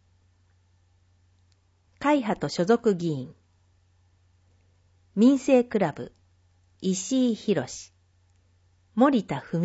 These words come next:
明、畑野則一、中島博義。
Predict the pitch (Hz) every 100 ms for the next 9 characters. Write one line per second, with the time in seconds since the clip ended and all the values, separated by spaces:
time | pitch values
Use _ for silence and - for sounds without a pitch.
0 | 175 127 - - _ _ _ _ _ _
1 | _ _ _ _ _ - 285 247 170 147
2 | 147 185 185 143 - 147 _ _ _ _
3 | _ _ _ _ _ - 180 185 247 226
4 | 196 180 - 190 170 127 - -